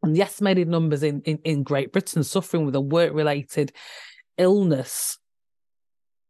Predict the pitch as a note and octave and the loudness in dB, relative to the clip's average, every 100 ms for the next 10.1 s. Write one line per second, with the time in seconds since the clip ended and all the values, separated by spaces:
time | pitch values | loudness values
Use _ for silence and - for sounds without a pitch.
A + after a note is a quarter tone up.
0 | _ - D#3 D3 F3 E3+ - E3 D3+ D3+ | _ -2 0 4 2 2 0 0 0 -2
1 | - D#3 E3 D#3+ D3 C3+ - _ _ _ | 0 2 2 2 0 -2 -10 _ _ _
2 | _ _ _ _ _ _ _ _ _ _ | _ _ _ _ _ _ _ _ _ _
3 | _ _ _ _ _ _ _ _ E3 D3+ | _ _ _ _ _ _ _ _ -2 0
4 | F3 D#3+ D#3 D#3 D3 D#3+ E3+ D3+ D3 - | 2 0 0 0 2 0 0 0 0 -2
5 | E3 D#3+ C#3+ C3 - E3+ - - - E3+ | -4 -2 -2 -2 -2 -4 -2 -6 -2 -4
6 | - D3+ - D#3 - E3 - D3 - - | -2 -6 -4 -6 -2 -2 -2 -6 -6 -18
7 | - - - D#3 D3 C#3+ E3+ F3 E3+ - | -20 -18 -4 -2 0 0 0 0 -2 0
8 | D#3 D3+ D3 D#3 D#3 - - F3 E3 - | 0 0 -2 -4 -4 -6 0 0 0 -2
9 | D3 - C3+ B2+ - D3 F3 - D3+ C3 | -2 0 -2 -4 -2 0 0 0 -2 -2